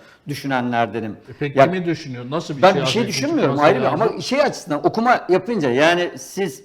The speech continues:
Speaker 1: o büyük mitingler milyonları topladığınız mitingler ve aynı zamanda Erdoğan'ı karşınıza alıp konuştuğunuzda o zaman onun seçmen kitlesi, otomatikman oy vermeyeceği düşünen seçmen kitlesi bile Erdoğan'ın
Speaker 2: Ke-,
Speaker 1: etrafındaki
Speaker 2: kenetleniyor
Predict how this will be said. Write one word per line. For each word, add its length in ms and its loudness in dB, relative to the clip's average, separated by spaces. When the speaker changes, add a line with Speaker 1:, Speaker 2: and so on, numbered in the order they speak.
Speaker 1:
o 220 2
büyük 240 -2
mitingler 720 0
milyonları 480 2
topladığınız 580 -2
mitingler 600 0
ve 240 4
aynı 200 4
zamanda 320 4
Erdoğan'ı 420 6
karşınıza 520 4
alıp 220 0
konuştuğunuzda 840 -2
o 100 4
zaman 200 -2
onun 140 -4
seçmen 500 -4
kitlesi, 360 -6
otomatikman 600 -4
oy 220 4
vermeyeceği 800 -2
düşünen 360 -2
seçmen 440 -2
kitlesi 380 -6
bile 300 2
Erdoğan'ın 420 4
Speaker 2:
Ke-, 40 2
Speaker 1:
etrafındaki 540 6
Speaker 2:
kenetleniyor 220 4